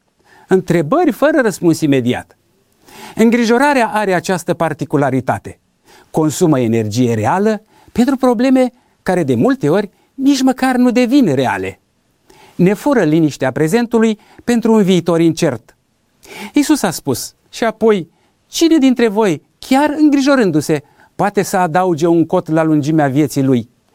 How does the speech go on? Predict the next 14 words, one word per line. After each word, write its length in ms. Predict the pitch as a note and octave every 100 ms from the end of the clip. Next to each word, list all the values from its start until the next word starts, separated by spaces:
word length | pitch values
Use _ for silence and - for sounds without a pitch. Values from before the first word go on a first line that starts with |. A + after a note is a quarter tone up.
| _ _
Matei 340 | B2+ A#2+ C#3+
șase 320 | C#3+ F3+ E3 D#3+
cu 100 | C#3
douăzeci 320 | C#3+ C#3 C3
și 80 | B2+
șapte. 400 | A2 F#2+ _ _ _ _ _ - -
Întrebarea 560 | G#3+ G3+ G#3+ F#3+ F#3 C3+
este 220 | C3+ F#3
simplă 480 | - C4 B3+ C4 B3+ _ -
și 160 | -
profundă. 500 | G#2 A2 A3 C#3 E2 - _ _ _ _ _
Ce 220 | - C#4+
rezolvă 540 | D4 B3+ G#3 A#3+ G#3+
frământarea? 760 | A3+ A3+ G#3+ G3+ G3 F3+ E3+